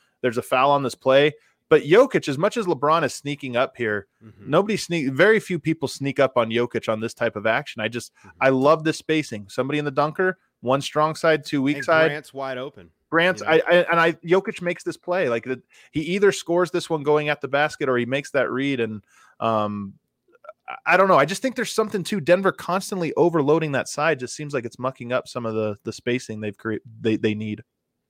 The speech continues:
Speaker 2: I mean, I, I actually, I think that play was, would have worked out pretty well until he got, I mean, he got a foul out of it. But,
Speaker 1: Right, right.
Speaker 2: um, they were gonna wind up with an open three or a bucket. A-, and so, you know, that works. But again, this is,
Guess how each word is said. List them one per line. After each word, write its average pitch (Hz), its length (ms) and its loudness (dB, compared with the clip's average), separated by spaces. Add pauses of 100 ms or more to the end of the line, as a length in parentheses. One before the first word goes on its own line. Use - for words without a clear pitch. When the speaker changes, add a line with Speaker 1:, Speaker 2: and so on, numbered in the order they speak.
(800)
Speaker 2:
I 185 80 -10
mean, 202 120 0
I, 151 160 -8 (140)
I 165 120 -4
actually, 214 240 -8
I 135 60 -6
think 190 180 -8
that 131 140 -8
play 135 160 -4
was, 110 320 -10
would 127 300 -2
have 127 140 -2
worked 123 240 -6
out 117 180 -6
pretty 120 180 -8
well 123 240 -8
until 101 220 -12
he 104 80 -12
got, 104 180 -14
I - 40 -18
mean, 98 220 -12 (160)
he 131 100 -10
got 139 180 2
a - 20 -4
foul 131 320 -2
out 92 160 -8
of 90 100 -14
it. 101 180 -14
But, 127 120 -2
Speaker 1:
Right, 113 160 2
right. 107 240 2 (180)
Speaker 2:
um, 123 360 -2
they 156 160 2
were 165 100 0
gonna 151 180 0
wind 151 280 -2
up 135 100 -4
with 127 140 -6
an 120 60 -6
open 127 280 -4
three 120 320 -4
or 104 200 -8
a 95 40 -10
bucket. 92 500 -12
A-, - 60 -20
and 110 340 -12
so, 123 360 -4
you 117 140 -8
know, 113 200 -4
that 135 340 -2
works. 117 480 -8
But - 220 -8 (340)
again, 139 400 -4
this 120 200 -8
is, 123 320 -10